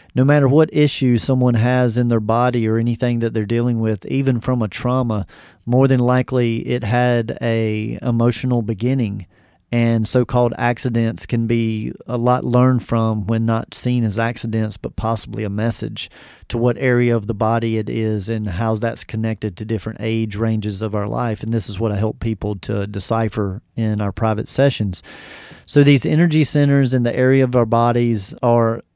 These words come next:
all connected. Um, there's also emotions connected to each one, certain movements. And so this coming weekend, I'm having a workshop, uh,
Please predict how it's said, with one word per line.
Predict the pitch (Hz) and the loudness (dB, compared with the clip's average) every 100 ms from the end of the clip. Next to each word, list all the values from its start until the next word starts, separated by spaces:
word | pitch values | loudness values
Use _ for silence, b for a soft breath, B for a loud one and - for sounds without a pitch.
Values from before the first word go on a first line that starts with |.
| - | -2
all | 120 117 | 0 0
connected. | - 113 107 - 131 135 120 _ - | -2 -2 -2 0 -2 -2 -8 _ -2
Um, | 117 110 107 113 113 110 B B _ - | 0 0 -2 -4 -8 -10 B B _ -2
there's | 110 117 | 0 2
also | 110 123 110 | 0 0 0
emotions | 110 120 - 117 - | 2 0 0 -4 -4
connected | 117 117 110 117 107 | -4 -2 -2 -6 -6
to | 117 | -6
each | 123 113 | -6 -4
one, | 113 117 113 113 107 | -2 0 0 -2 -2
certain | - 127 120 | 0 0 0
movements. | 113 123 120 120 117 - - - B B B B - | 0 2 2 0 -2 -4 -12 -16 B B B B -4
And | 120 113 | -2 0
so | - 120 | 2 4
this | 117 117 | 4 2
coming | - 123 117 | 2 2 4
weekend, | 120 113 120 117 117 | 2 2 2 2 2
I'm | 107 | 2
having | 113 113 107 | 0 0 0
a | |
workshop, | 110 113 - 113 110 110 - - | 2 0 0 -2 0 -2 -6 -8
uh, | 120 113 113 123 131 | -4 -4 -4 -6 -6